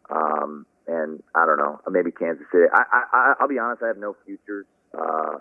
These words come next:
in the, like, the big market. I just have division players, division plays. I think the Browns win the, uh, the A F C North. I think, I think it's gonna be a tough year. I mean, it, for, for the Ravens. Um, I mean, God, I mean,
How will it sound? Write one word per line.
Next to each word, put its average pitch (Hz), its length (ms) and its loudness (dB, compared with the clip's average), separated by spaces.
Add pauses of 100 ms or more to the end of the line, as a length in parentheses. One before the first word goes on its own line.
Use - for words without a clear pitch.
in 90 120 -12
the, 80 240 -6
like, 80 200 -6
the - 60 -4
big 87 240 -2
market. 98 420 0
I 87 120 -2
just 85 160 -10
have 80 160 -2
division 82 400 -6
players, 90 400 2 (140)
division 90 360 -2
plays. 92 180 2 (320)
I 120 60 4
think 170 160 2
the 139 60 -2
Browns 113 420 0
win 107 160 -6
the, 98 200 -10
uh, 87 200 -6
the 87 180 -10
A 95 200 -2
F 90 60 -8 (100)
C 90 180 -14
North. 87 280 -4 (120)
I 92 80 -2
think, 87 220 -8 (240)
I - 40 0
think 143 120 2
it's 107 80 -10
gonna 98 120 2
be - 40 -6
a - 20 -20
tough 87 240 0
year. 82 260 -4
I - 80 0
mean, 110 140 -4
it, 110 160 -4 (220)
for, 104 280 4
for 90 380 -2
the 95 80 -4
Ravens. 80 400 -4 (300)
Um, 78 500 -4 (240)
I - 40 -2
mean, 117 200 -4 (100)
God, 101 400 4
I 87 40 -6
mean, 101 320 -10